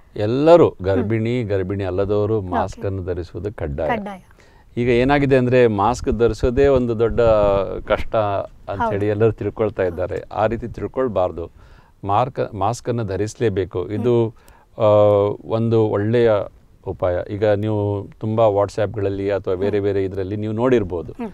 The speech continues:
Speaker 1: ಮಾಸ್ಕ್ ಒಬ್ರು ಧರಿಸಿದ್ರೆ ಅದರಿಂದ ಎಷ್ಟು ಉಪಯೋಗ ಆಗ್ತದೆ, ಇಬ್ರು ಧರಿಸಿದ್ರೆ ಎಷ್ಟು ಉಪಯೋಗ
Speaker 2: ಹೌದು.
Speaker 1: ಆಗ್ತದೆ,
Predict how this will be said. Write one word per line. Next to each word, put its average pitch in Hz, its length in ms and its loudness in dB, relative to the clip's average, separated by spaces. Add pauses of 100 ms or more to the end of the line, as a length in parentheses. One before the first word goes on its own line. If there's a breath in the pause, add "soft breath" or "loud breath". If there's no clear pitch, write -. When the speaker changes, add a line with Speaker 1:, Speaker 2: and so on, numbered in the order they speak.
(540 loud breath)
Speaker 1:
ಮಾಸ್ಕ್ 120 760 0 (100)
ಒಬ್ರು 110 280 2
ಧರಿಸಿದ್ರೆ 110 720 0 (460)
ಅದರಿಂದ 104 280 0
ಎಷ್ಟು 104 340 0
ಉಪಯೋಗ 98 260 -2
ಆಗ್ತದೆ, 92 200 -6
ಇಬ್ರು 117 340 2
ಧರಿಸಿದ್ರೆ 110 440 2
ಎಷ್ಟು - 180 -4
ಉಪಯೋಗ 92 280 -4
Speaker 2:
ಹೌದು. 85 140 -4
Speaker 1:
ಆಗ್ತದೆ, 92 360 -6